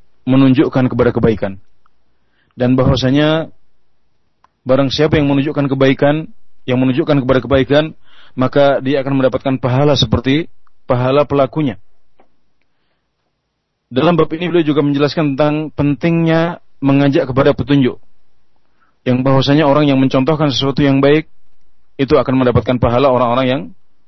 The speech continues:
mengerjakan kebaikan tersebut setelah itu. Juga membahas tentang bahayanya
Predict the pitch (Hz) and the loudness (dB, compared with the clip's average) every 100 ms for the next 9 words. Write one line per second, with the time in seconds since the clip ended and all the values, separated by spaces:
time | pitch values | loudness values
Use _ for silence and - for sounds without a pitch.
0 | _ _ 123 127 127 120 147 135 123 123 | _ _ -2 0 0 0 0 0 0 0
1 | 120 113 117 - - - - 123 127 - | 0 -4 -4 -2 -2 -2 -6 -6 -6 -10
2 | 95 - _ _ _ _ _ _ _ _ | -12 -16 _ _ _ _ _ _ _ _
3 | _ _ _ _ - 120 131 156 139 135 | _ _ _ _ -8 -2 0 2 2 0
4 | 143 139 131 143 147 151 - - - 127 | 0 -2 -2 -2 -2 -6 -12 -16 -8 -2
5 | 127 123 139 139 139 147 151 160 - | -2 0 0 2 0 0 -2 -4 -8